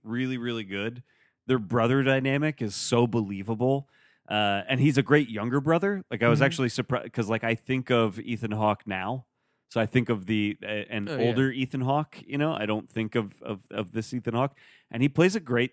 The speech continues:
Speaker 1: younger brother to, and Phil Seymour Hoffman plays a very good commanding older brother.
Speaker 2: Mm-hmm.
Speaker 1: Um, but man, those scenes where he's, like, basically having meltdowns are, are, are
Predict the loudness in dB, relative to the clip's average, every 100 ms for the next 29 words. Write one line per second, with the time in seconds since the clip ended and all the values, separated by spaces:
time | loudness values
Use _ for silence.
0 | 0 0 2 4 4 2 -4 -6 -6 -4
1 | -2 2 2 2 4 4 2 -4 -4 -4
2 | -2 -2 -2 -2 -4 -4 -6 -4 -2 -2
3 | -2 -2 -2 -4 -6 -6 -6 -8 -12 _
4 | -8 -2 -2 -4 -4 -4 -4 -6 -4 2
5 | 2 2 0 0 0 0 -2 -2 -6 -8
6 | -6 -6 -6 -8 -6 -6 -4 -4 -2 -2
7 | -2 -4 -6 -8 -8 -10 -14 -12 -8 -8
8 | -8 -10 -8 -8 -8 -16 -20 _ -10 -10
9 | -12